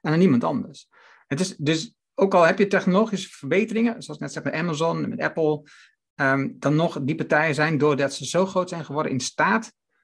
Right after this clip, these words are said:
ehm, of, eh, dus het maakt niet uit, het kan ook Europese bedrijven zijn, om hogere prijzen te vragen, waardoor minder producten worden verkocht, waardoor zij minder mensen nodig hebben om die producten te produceren. En dat is uiteindelijk de hele,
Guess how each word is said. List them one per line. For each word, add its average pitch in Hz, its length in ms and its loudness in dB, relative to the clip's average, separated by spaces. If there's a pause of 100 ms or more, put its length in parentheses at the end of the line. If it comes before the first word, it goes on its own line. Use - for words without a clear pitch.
(260)
ehm, 131 280 0
of, - 200 -4
eh, 101 280 -4
dus 151 200 -6
het 135 100 -4
maakt 123 180 0
niet 127 100 0
uit, 120 120 -2
het - 100 -10
kan 123 160 -2
ook 117 100 -6
Europese 131 340 -2
bedrijven 151 240 -2
zijn, 143 280 -2 (320)
om 147 500 6 (240)
hogere 190 460 2
prijzen 190 280 0
te - 60 -18
vragen, 175 240 -4
waardoor 135 260 0
minder 208 180 8
producten 170 260 -2
worden 160 200 -6
verkocht, 165 260 -6
waardoor 139 380 2
zij 151 500 0 (340)
minder 147 300 4
mensen 151 320 0
nodig 151 220 -4
hebben 156 240 -4
om 151 200 0
die 156 100 -4
producten 151 320 -6
te - 60 -2
produceren. 165 480 0
En 131 100 -2
dat 190 160 2
is - 220 -4
uiteindelijk 151 420 -4
de 135 80 -2
hele, - 260 -4